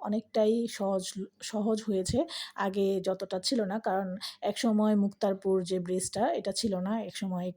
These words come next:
এটা দিয়ে ফ্রি, ফেরিঘাট ছিল। তো ফেরিঘাট হয়ে, উম, তারপর যেতে হতো।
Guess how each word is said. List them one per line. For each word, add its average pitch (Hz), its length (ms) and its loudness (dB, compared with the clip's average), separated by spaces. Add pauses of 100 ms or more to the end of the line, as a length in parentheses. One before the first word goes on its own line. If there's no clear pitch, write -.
এটা 190 220 -4
দিয়ে 190 160 0
ফ্রি, 214 440 4 (300)
ফেরিঘাট 220 560 4
ছিল। 185 320 0 (320)
তো 208 120 2
ফেরিঘাট 202 640 4
হয়ে, 185 480 2 (100)
উম, 175 240 -2
তারপর 180 360 -4
যেতে 202 240 -2
হতো। 196 360 0